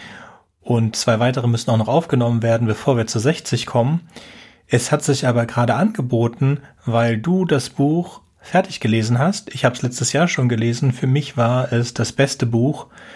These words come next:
zweitausendzwanzig. Bevor wir jetzt zu deiner Meinung dazu kommen, sollten vielleicht ein bisschen über Jasper Ford reden. Es gibt gar nicht so viel über ihn zu sagen.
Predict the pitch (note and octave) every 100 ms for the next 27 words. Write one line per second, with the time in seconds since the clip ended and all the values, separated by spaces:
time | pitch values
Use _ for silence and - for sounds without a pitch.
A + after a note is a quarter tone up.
0 | - - - A2+ B2 A2 A2+ G#2+ A#2+ A#2
1 | C3 G3+ - - _ _ _ _ - -
2 | - _ _ _ _ _ _ _ _ _
3 | _ B2+ A#2 D3 C3 B2+ - A#2+ A#2 D3
4 | D3 C3+ C3 A2+ - _ B2 B2 E3 D3
5 | A2 C#3 B2+ C3 C3 C3 B2+ B2+ - -
6 | - - _ _ - B2 B2 C3+ A#2+ A#2
7 | - C3 D3 D3+ C3+ B2 A#2+ A2+ A2+ A2
8 | A2 A2 - - A2 - A2 - E3 C#3
9 | B2 B2 F#3 G#3+ - _ _ _ _ _
10 | _ _ _ _ _ - F#3+ F3+ B2+ C#3
11 | F3 - D3+ - E3 C#3+ C3 B2 B2 A#2+
12 | A2 C#3 D3 B2+ F3+